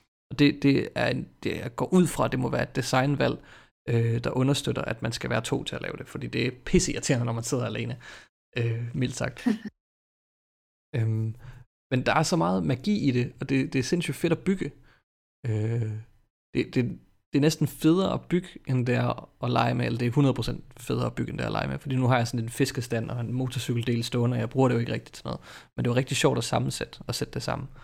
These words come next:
Speaker 1: Der sker sådan noget magisk, når du sidder med det her flade pap, og du kan ikke se, hvordan det skal blive til noget, og så mens du sidder med det, så bliver det til noget. Det er sådan ret cool. Øh, og virkelig godt
Speaker 2: Det er så
Speaker 1: designet.
Speaker 2: der, hvor jeg så bare vælger at gå i ikea.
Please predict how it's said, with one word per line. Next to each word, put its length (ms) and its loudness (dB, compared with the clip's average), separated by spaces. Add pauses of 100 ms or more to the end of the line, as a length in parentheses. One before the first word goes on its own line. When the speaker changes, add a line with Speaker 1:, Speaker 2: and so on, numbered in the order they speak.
(380)
Speaker 1:
Der 60 0
sker 220 6
sådan 100 2
noget 120 4
magisk, 380 0
når 80 -8
du 60 -6
sidder 220 6
med 100 4
det 120 0
her 80 0
flade 320 0
pap, 300 0
og 80 -6
du 40 -6
kan 120 -2
ikke 100 -4
se, 180 2
hvordan 320 0
det 120 0
skal 240 -4 (360)
blive 200 8
til 140 2
noget, 280 2
og 100 -4
så 100 -4
mens 320 0
du 120 -6
sidder 220 0
med 140 0
det, 100 -2
så 100 -6
bliver 280 4
det 120 -4
til 120 -4
noget. 200 -4
Det 60 -6
er 40 -6
sådan 160 -4
ret 120 -2
cool. 240 -6 (720)
Øh, 100 -4
og 80 -2
virkelig 220 2
godt 120 2
Speaker 2:
Det 80 4
er 40 4
så 100 2
Speaker 1:
designet. 80 8
Speaker 2:
der, 60 8
hvor 80 8
jeg 180 8
så 80 -4
bare 160 8
vælger 160 6
at 60 4
gå 80 6
i 200 4
ikea. 400 0